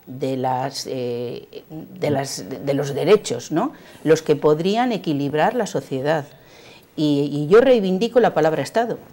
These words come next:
La palabra Estado ha sido muy denostado y eso es lo que se ha ido destrozando. Y ahora mismo en democracia la, Estado somos todos. Y, y nosotros todos debemos de luchar contra estos poderes, mm, capitalistas que nos están, mm, bueno,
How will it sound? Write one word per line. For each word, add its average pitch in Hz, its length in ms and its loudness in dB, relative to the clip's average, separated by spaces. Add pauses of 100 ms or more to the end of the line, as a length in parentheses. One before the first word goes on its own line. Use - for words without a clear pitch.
(220)
La - 140 -8
palabra 185 300 0
Estado 247 260 -2
ha 214 40 -2
sido 226 200 -4
muy 202 160 -4
denostado 165 480 -2
y 156 80 -4
eso 175 140 -6
es 214 40 -4
lo 180 100 -6
que 139 120 -8
se - 100 -10
ha 151 60 -2
ido 147 180 -4
destrozando. 131 640 -10 (340)
Y 147 120 -4
ahora 185 260 -2
mismo 247 260 -4
en 226 80 -4
democracia 214 460 -4
la, 180 140 -6 (220)
Estado 214 300 -4
somos 147 300 -6
todos. 226 420 -2 (540)
Y, 151 320 0
y 165 100 0
nosotros 240 560 0
todos 311 440 -2 (100)
debemos 208 480 -2
de 165 80 -2
luchar 202 460 -4
contra 143 420 0
estos 202 340 -4
poderes, 190 640 -4
mm, 151 540 -4
capitalistas 180 920 -2 (540)
que 160 100 -2
nos 135 200 -2
están, 180 480 -4 (440)
mm, 135 920 -8
bueno, - 280 -10